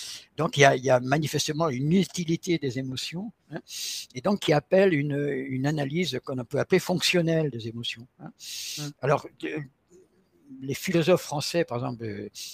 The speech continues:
Speaker 1: euh, qui se sont intéressés à la question des émotions, par exemple, Sartre a écrit, bon, un, un essai très, très intéressant sur les émotions, et donc,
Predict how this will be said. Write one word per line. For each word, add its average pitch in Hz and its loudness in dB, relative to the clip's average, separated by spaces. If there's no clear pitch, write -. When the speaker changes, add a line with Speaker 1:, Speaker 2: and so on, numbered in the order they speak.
Speaker 1:
euh, 104 -14
qui 107 -10
se 131 -4
sont - 4
intéressés 127 -2
à 123 0
la 113 -4
question - -8
des 113 -8
émotions, 123 -4
par 113 -6
exemple, 117 -2
Sartre - 2
a 117 0
écrit, 127 -4
bon, 113 -8
un, 110 -6
un 107 -4
essai 131 0
très, - -6
très 113 -8
intéressant 110 -4
sur - -6
les 110 -10
émotions, 127 -6
et 143 -2
donc, 123 -8